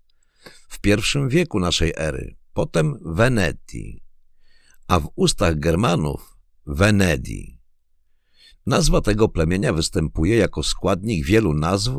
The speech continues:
na olbrzymim obszarze Europy. Od Zatoki Biskajskiej na zachodzie Francji, Wysp Brytyjskich po Dźwinę, Berezynę i od Morza Północnego Bałtyku po Adriatyk.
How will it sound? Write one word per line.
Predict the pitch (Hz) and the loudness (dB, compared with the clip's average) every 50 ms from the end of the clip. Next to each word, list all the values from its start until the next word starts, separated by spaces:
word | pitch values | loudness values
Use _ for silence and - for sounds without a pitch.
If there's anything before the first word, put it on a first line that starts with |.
| - - | -6 -8
na | - 85 85 82 - | -6 -4 -2 0 0
olbrzymim | - 90 82 69 71 85 120 135 135 123 - - - | 0 0 2 2 2 2 2 2 2 0 -2 -2 -4
obszarze | 78 - - - 87 85 80 104 - | -4 -2 0 2 2 2 2 0 0
Europy. | - 82 87 85 76 76 62 - - - - - - - - - - - - - _ _ _ _ _ _ _ - | 0 0 0 0 0 0 -2 -2 -4 -4 -2 -4 -4 -8 -12 -20 -20 -20 -20 -20 _ _ _ _ _ _ _ 2
Od | 113 143 131 - 113 | 2 2 2 0 -4
Zatoki | 85 - 110 107 95 - 104 98 - - 95 85 | 0 2 4 4 4 4 4 2 2 2 -2 0
Biskajskiej | 73 82 85 76 - - - 87 78 71 67 67 - - - - 87 92 127 156 165 - | 0 0 0 0 0 0 2 2 2 2 0 0 -2 -2 -2 -2 -2 -2 -4 -6 -8 -10
na | - 76 82 82 | -6 -2 0 0
zachodzie | 73 76 71 78 76 69 80 | 0 0 0 0 0 0 0
Francji, | 73 - 76 71 71 71 69 - - - 82 78 69 - _ _ _ - | -2 -2 -4 -4 -4 -4 -6 -8 -8 -8 -8 -10 -12 -14 _ _ _ -12
Wysp | - 71 69 - 139 113 - - - - 71 | -10 -2 2 4 4 4 4 2 0 0 0
Brytyjskich | 71 - 90 90 - - 87 82 78 71 - - - 147 - - | 2 4 4 2 2 2 0 0 2 0 -2 -2 -4 -6 -6 -4
po | - - 90 85 | 0 0 2 2
Dźwinę, | 73 73 73 90 95 95 104 113 139 123 147 | 2 2 2 2 2 2 0 0 0 2 4
Berezynę | - - 85 85 82 71 73 85 80 80 85 92 117 135 - - - _ _ - | 4 6 6 6 4 4 2 2 2 0 0 -2 -4 -6 -8 -10 -16 _ _ -8
i | 110 - - | -8 -4 -2
od | 107 101 82 | 0 0 2
Morza | 104 143 165 151 101 101 85 | 2 2 2 4 2 2 0
Północnego | - - 95 92 92 87 82 - - - 104 113 135 131 107 95 | 0 2 2 2 2 2 0 -2 -2 0 0 0 2 2 2 2
Bałtyku | 76 82 82 78 - - 135 143 - - - 120 113 113 - - | 4 4 2 2 2 2 0 0 0 -2 -6 -6 -6 -8 -6 -4
po | - - - | -4 -2 0
Adriatyk. | 113 107 90 92 90 90 85 71 60 - - - 50 - - - - - | 2 2 4 4 4 4 4 2 0 -4 -8 -14 -14 -14 -16 -20 -20 -20